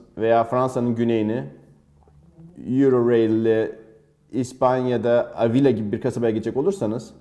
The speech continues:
Avila Avrupa'nın surlarla çevrili en muhteşem kasabalarından bir tanesi. Veya Fransa'nın güneyinde Nimes'e gidecek olursanız, insanların sürekli motosiklet yarıştırdıkları ve bütün gece sizi uyutmadıkları büyük bulvarlar görürsünüz.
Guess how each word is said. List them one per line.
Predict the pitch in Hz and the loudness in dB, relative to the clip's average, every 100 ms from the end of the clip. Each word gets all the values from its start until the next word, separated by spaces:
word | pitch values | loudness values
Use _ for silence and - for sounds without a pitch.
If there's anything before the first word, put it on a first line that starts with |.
| - - | -20 -6
Avila | - 131 143 139 - | -2 2 4 4 4
Avrupa'nın | 131 143 143 131 | 4 4 0 -2
surlarla | - 131 139 135 | 0 2 4 2
çevrili | 120 120 117 131 | 0 0 2 2
en | |
muhteşem | 147 123 123 127 120 | 2 -2 -4 -6 -6
kasabalarından | 117 120 120 123 117 | -4 -2 -2 -2 -2
bir | 104 | -4
tanesi. | 98 92 - 85 - - _ _ - | -4 -4 -6 -10 -10 -20 _ _ -6
Veya | 113 110 110 | 0 2 2
Fransa'nın | 110 131 127 127 123 117 98 | 2 0 0 0 -2 -4 -4
güneyinde | 120 120 117 110 113 110 - - _ | -2 0 0 0 0 0 -6 -16 _
Nimes'e | 120 120 117 107 | -2 -2 -2 -4
gidecek | 101 107 107 | -4 -4 -2
olursanız, | 139 196 - 117 123 - - - _ _ _ _ - - - - | 0 0 -2 -4 -4 -8 -20 -20 _ _ _ _ -20 -20 -20 -4
insanların | 135 143 131 131 | -2 0 0 0
sürekli | 120 139 131 | 0 0 0
motosiklet | 120 120 - 131 | -4 -6 -6 -4
yarıştırdıkları | 117 113 110 113 110 117 113 117 - - _ _ _ _ _ - | -2 -2 -4 -6 -4 -2 -2 -4 -8 -20 _ _ _ _ _ -14
ve | 107 113 110 98 | -6 -2 0 -2
bütün | 120 143 | -2 0
gece | 117 117 | 0 -2
sizi | 117 113 120 | -4 -2 0
uyutmadıkları | 123 123 123 110 107 113 101 | 2 0 0 -2 0 -2 0
büyük | 127 127 | 0 0
bulvarlar | 123 131 139 139 | 2 4 4 2
görürsünüz. | 113 101 95 90 - | 0 -2 -6 -10 -12